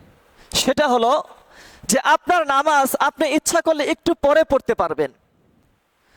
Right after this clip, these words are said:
কিন্তু হজের বিষয়টা কিন্তু এমন না যে আপনি ইচ্ছা করতেছেন আপনি জিলহজ মাসের পরের মাসে করতে পারবেন, কিন্তু এরকম না। কিন্তু অর্থাৎ আপনার নামাজ যদি আপনার কাজা হয়ে যায়,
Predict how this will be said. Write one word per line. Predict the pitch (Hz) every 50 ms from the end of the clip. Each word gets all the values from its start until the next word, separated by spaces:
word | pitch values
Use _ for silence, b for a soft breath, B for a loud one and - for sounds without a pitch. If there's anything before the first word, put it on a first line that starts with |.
| b b b b b b
কিন্তু | - 302 269 - 320
হজের | 269 226 262 294 294 359 359 339
বিষয়টা | 330 330 - 349 339 339
কিন্তু | 330 349 349 - 311
এমন | 294 302 320 339 330
না | 294 269 254 214 180 - - _ _ _
যে | 214 233 294
আপনি | 302 - - 339 339
ইচ্ছা | 339 - - 349
করতেছেন | 339 - 339 330 - 330 311 - 320 285 262 226 _ _ b b b b
আপনি | - 269 294 - 277 302 285
জিলহজ | 220 320 311 294 311 320 269 262
মাসের | 302 311 - 311 285
পরের | - - 311 311 302 285
মাসে | 294 277 285 285
করতে | - 294 - - 294
পারবেন, | 269 285 254 240
কিন্তু | 302 311 - 320
এরকম | 330 339 349 330 311 294
না। | 277 226
কিন্তু | - 226 196 165 - 165 120 - - _ _ _ _ _ _ _ _ _ _ _ _ _ _ _ _ _ _ _ _ B B B B B B B B B B B B B B B B B B B B
অর্থাৎ | B 240 277 - - 349 349 330 - 311
আপনার | 311 - - 330 330 302
নামাজ | 294 285 294 320 349 349 269
যদি | 269 339 - 330
আপনার | 311 - 302 285
কাজা | - - 269 294 277 339 349
হয়ে | 294 269 269 254 220
যায়, | 202 185 165 143